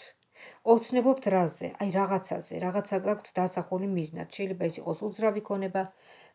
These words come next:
სახლი, საკუთარი სახლი, შეიძლება მანქანა, არ ვიცი, შეიძლება საზღვარგარეთ წასვლა, შეიძლება დაოჯახება, შეიძლება მისი დაბრუნებაც.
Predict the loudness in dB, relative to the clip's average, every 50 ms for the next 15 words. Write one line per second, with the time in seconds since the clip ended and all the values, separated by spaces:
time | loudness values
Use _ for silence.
0 | _ -18 -6 -2 0 0 0 0 -2 -6 -6 -6 -6 -4 -4 -4 -4 -4 -4 -2
1 | -2 -2 -2 -2 -4 -2 -4 -2 -4 -6 -8 -6 -6 -6 -4 -4 -2 -2 0 0
2 | 0 -2 -2 -2 -2 0 0 2 2 2 2 0 0 -2 -4 -4 -4 -4 -4 -4
3 | -4 -6 -14 -20 -20 -20 _ 0 2 2 4 4 4 2 4 2 0 2 2 2
4 | 2 2 2 2 2 0 -2 -4 -6 -4 -2 -2 -2 -2 -4 -8 -8 -6 -6 -4
5 | 0 0 0 0 0 0 0 0 0 0 0 -2 -2 -2 -4 -4 -2 -2 -2 -2
6 | -2 -4 -8 _ _ _ _ _ _ _ _ _ _ -10 -6 -4 -4 -2 0 2
7 | 2 2 2 0 -2 -2 -2 0 2 2 2 2 0 0 0 0 0 -2 -2 -2
8 | -2 -2 -4